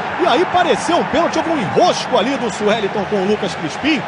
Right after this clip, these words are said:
Pegou firme aí o goleiro do Vasco. Mais uma vez a tabelinha, ó. Lucas Crispim, Douglas de calcanhar pra ele. Aí demora um pouquinho a bater pro gol, já bateu apertado.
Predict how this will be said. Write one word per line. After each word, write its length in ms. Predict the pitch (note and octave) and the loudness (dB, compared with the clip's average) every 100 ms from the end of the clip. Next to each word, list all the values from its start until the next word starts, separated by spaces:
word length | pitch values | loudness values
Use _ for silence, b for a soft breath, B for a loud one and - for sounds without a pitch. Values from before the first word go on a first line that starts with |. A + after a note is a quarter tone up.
| - - - - - - - - | -8 -10 -10 -10 -8 -8 -8 -6
Pegou 240 | - F#3 | -2 -2
firme 260 | - F3+ D#3+ | 0 -2 0
aí 100 | D#3+ | 0
o 40 | |
goleiro 240 | D3 C#3+ C3+ | 0 -2 -2
do 80 | B2 | -4
Vasco. 260 | G#2+ G2+ | -6 -6
Mais 140 | B3+ A#3 | -4 -2
uma 140 | A3+ | 0
vez 160 | F3 E3 | 0 -2
a 40 | |
tabelinha, 440 | E3+ G#3 E3 D#3+ D3+ | 0 0 0 0 -2
ó. 40 | G#2 | -2
Lucas 240 | A3+ - - | -6 -6 -6
Crispim, 400 | E3 - A#3+ A3+ E3 | -8 -8 -6 -2 2
Douglas 340 | A#3+ G#3 E3 | 2 0 -4
de 80 | G3 | -4
calcanhar 460 | A3+ G#3+ F3 F3 G3 | -2 -2 -2 -4 -4
pra 180 | E3 F#3 | -2 -2
ele. 160 | A#3+ | -2
Aí 80 | B3 B3 - | -4 -4 -4
demora 380 | B3 C4+ C#4+ | -2 -2 -2
um 60 | - | -2
pouquinho 460 | - B3+ - C#4+ C4+ | -2 -2 0 -2 0
a 40 | |
bater 260 | G#3+ - A#3 | -2 -2 -2
pro 140 | G3+ | 0
gol, 180 | G#3+ A3+ | 2 2
já 100 | A3+ | 0
bateu 260 | F#3+ - | -2 -2
apertado. 520 | G#3 G3+ E3+ E3 G3+ | -4 -2 -2 -2 -2